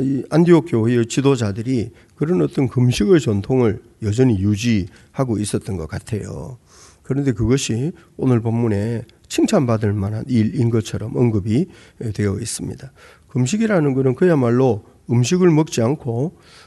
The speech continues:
어, 내가 먹는 것보다 혹은 밥보다 혹은 내 생명을 유지하는 것보다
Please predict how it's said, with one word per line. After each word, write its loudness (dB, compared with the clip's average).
어, -8
내가 0
먹는 6
것보다 4
혹은 -2
밥보다 2
혹은 2
내 4
생명을 2
유지하는 2
것보다 -8